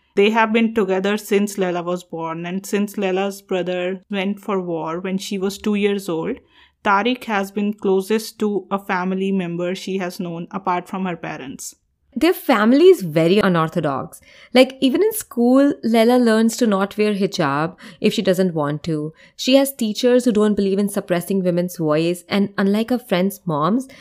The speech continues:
Speaker 2: Lela's dad doesn't want to get Lela married anytime soon. He wants her to focus on her education. I love this quote that he says to her,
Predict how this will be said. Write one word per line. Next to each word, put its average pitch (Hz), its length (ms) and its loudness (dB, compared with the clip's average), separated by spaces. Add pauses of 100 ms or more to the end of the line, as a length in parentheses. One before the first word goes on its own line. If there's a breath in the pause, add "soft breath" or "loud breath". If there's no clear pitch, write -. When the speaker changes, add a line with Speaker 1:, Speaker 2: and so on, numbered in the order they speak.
(200 loud breath)
Speaker 2:
Lela's 214 480 2
dad 170 480 0 (100)
doesn't 190 340 0
want 196 180 0
to 196 80 -2
get 190 160 0
Lela 170 360 -2
married 180 600 0
anytime 165 460 -2
soon. 143 380 -8 (300 loud breath)
He 220 160 4
wants 226 300 4
her 277 60 4
to 277 120 0
focus 202 400 0
on 196 100 0
her 196 160 0
education. - 680 -8 (480 soft breath)
I 247 140 4
love 247 260 2
this 330 220 -2
quote 214 260 0
that 208 140 -2
he 220 80 0
says 170 300 -2
to 180 120 -2
her, 143 280 -4